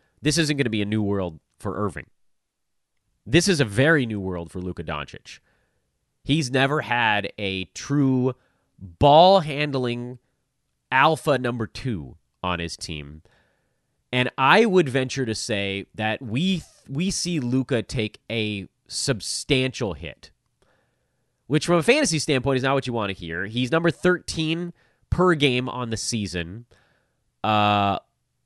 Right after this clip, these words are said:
but maybe the thing to really pay attention to is that he's been much worse than that lately. Remember, Luka got off to a very hot start. He's down near the edge of the top one hundred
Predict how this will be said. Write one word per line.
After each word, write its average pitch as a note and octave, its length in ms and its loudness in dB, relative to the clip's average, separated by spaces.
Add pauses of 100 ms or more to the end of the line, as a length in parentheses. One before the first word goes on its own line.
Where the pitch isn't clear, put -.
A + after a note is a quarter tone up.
(140)
but B2+ 280 2
maybe E3+ 220 2
the E3 100 -2
thing D#3+ 180 -4
to C#3 80 0
really C#3+ 260 0
pay B2 160 0
attention F3 320 -4
to C3 100 -2
is A2+ 100 -4
that A2+ 220 -2
he's C3+ 360 -8
been A#2+ 340 0
much A2 260 -6
worse G2+ 320 -8
than F#2 160 -10
that D#2 320 -6
lately. E2+ 520 -8 (420)
Remember, D#2+ 180 -10
Luka G#2+ 360 2
got G2 220 0
off F#2 180 -2
to F#2+ 140 -2
a F2 120 -2
very A#2+ 440 6
hot F2+ 280 -4
start. D2+ 420 -8 (800)
He's D#3+ 260 -4
down F#3 260 4
near F#3+ 140 4
the C#3 160 0
edge C#3 120 -2
of A2+ 80 -6
the A2 60 -2
top - 360 -4
one A#2 160 -4
hundred F#2+ 500 -8